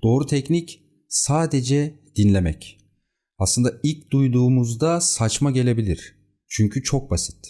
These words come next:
Bizim amacımız kesinlikle suçluyu aramak değil. Olayın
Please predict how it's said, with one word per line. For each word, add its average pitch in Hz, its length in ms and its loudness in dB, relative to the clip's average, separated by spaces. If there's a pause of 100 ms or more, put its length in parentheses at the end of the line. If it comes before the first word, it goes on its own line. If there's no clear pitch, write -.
(160)
Bizim 151 220 0
amacımız 165 460 0
kesinlikle 139 640 0
suçluyu 117 500 0
aramak 113 560 -2
değil. 90 320 0 (360)
Olayın 123 380 2